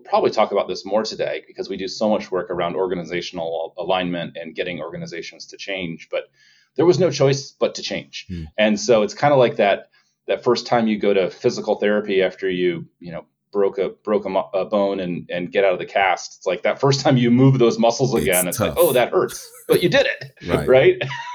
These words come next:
Speaker 1: <laughs> And so I think there's sort of been that great first P T experience that everyone in every job everywhere has
Speaker 2: Sure.
Speaker 1: had, which is, boy, we, we did change. We've proven to ourselves we can change. So,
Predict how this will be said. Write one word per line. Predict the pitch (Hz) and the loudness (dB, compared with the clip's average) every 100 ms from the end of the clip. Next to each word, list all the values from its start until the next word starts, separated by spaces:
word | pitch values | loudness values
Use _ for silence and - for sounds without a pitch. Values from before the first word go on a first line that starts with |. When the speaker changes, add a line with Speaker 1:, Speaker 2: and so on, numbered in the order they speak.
| - - 1077 1077 | -12 -10 -10 -8
Speaker 1:
<laughs> | - - - - - - | -10 -12 -16 -6 -4 2
And | 131 131 | 0 2
so | 165 135 120 113 - - - | 2 4 4 2 -6 -8 -2
I | 135 | 2
think | 190 190 | 4 4
there's | 160 139 | 2 4
sort | 160 | 2
of | 135 | 4
been | 135 | 6
that | 131 110 | 6 4
great | 104 117 120 - _ _ | 2 2 2 -2 _ _
first | - 160 156 - | -4 0 0 0
P | 180 139 | -2 -2
T | 135 151 | -2 0
experience | 135 - 110 101 98 - | -2 0 2 4 2 0
that | 101 - | -2 0
everyone | 110 127 117 113 110 104 | 4 6 6 4 2 0
in | 110 104 98 - - | -2 -2 -2 -6 -4
every | 110 120 | 0 0
job | 104 110 104 135 | 2 2 4 2
everywhere | 160 131 82 71 80 | 0 0 0 -4 -4
has | 98 | -2
Speaker 2:
Sure. | 98 | 0
Speaker 1:
had, | 78 62 | -2 -6
which | 82 76 | -10 -8
is, | 90 76 - - _ _ _ _ _ | -8 -8 -20 -20 _ _ _ _ _
boy, | - 156 | 2 2
we, | 113 104 | 2 -2
we | 110 | -2
did | 113 147 | 0 0
change. | 135 92 87 92 | 0 0 -2 -4
We've | 90 | -2
proven | - 120 | 0 0
to | 98 | 0
ourselves | 92 92 85 | 0 -2 -4
we | 87 | -8
can | 87 | -10
change. | 85 90 85 85 | -10 -8 -6 -8
So, | - 90 80 | -4 -4 -4